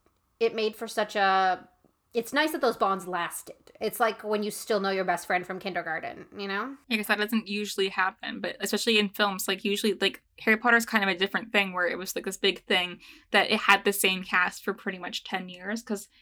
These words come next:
Speaker 2: most films would probably recast every film, uh, for a lot of the main roles, but they kept the same kids. And then you had those ties, they're spending so much time together. Like, I did like the story about how, like, the Phelps twins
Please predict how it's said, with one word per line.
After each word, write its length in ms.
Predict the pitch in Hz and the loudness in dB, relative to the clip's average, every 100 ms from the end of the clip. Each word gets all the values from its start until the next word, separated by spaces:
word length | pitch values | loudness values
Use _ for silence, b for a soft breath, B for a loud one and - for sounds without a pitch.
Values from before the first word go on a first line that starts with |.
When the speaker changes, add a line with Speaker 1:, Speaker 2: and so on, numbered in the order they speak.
| b b | b b
Speaker 2:
most 260 | 202 196 - | -2 -2 -2
films 260 | 196 196 - | -4 -4 -4
would 140 | 190 | -4
probably 360 | 220 - - - | -6 -8 -6 -4
recast 760 | 165 - 196 190 254 - - _ _ _ _ _ _ _ - - | -4 0 2 2 0 -4 -10 _ _ _ _ _ _ _ -20 0
every 300 | 226 226 254 | 0 4 2
film, 400 | 240 247 269 294 - - | 4 2 2 -2 -8 -8
uh, 60 | 196 | -6
for 240 | - 196 | 0 2
a 80 | 190 | 2
lot 220 | 196 190 | 4 4
of 60 | 185 | 2
the 60 | 185 | -2
main 220 | 180 180 | -4 -2
roles, 360 | 175 190 269 | -2 0 -2
but 200 | - 180 | 0 0
they 120 | - 185 | 2 2
kept 260 | 226 - | 0 -4
the 60 | 202 | -2
same 220 | - 185 | -2 -2
kids. 460 | 190 190 233 294 - _ - | -2 0 0 0 -4 _ 0
And 80 | 214 | 4
then 80 | 226 | 6
you 80 | |
had 180 | 220 214 | 4 4
those 180 | 220 214 | 2 0
ties, 280 | - 220 208 | 2 4 4
they're 80 | 196 | 2
spending 240 | - 208 | 0 0
so 120 | 202 | 0
much 100 | 202 | -2
time 200 | - 185 | -2 -8
together. 220 | 185 214 220 | -4 0 2
Like, 180 | 208 - | 0 2
I 100 | 202 | 2
did 180 | 202 208 | 2 0
like 140 | 208 | 0
the 80 | 220 | 0
story 220 | - 202 | 2 2
about 220 | 196 190 | 4 0
how, 340 | - 196 190 190 | 2 2 2 0
like, 240 | 196 - - | -4 -4 -2
the 120 | 202 | -2
Phelps 380 | - 196 - - | 0 -2 -2 -2
twins 400 | 196 185 - | -2 -2 -6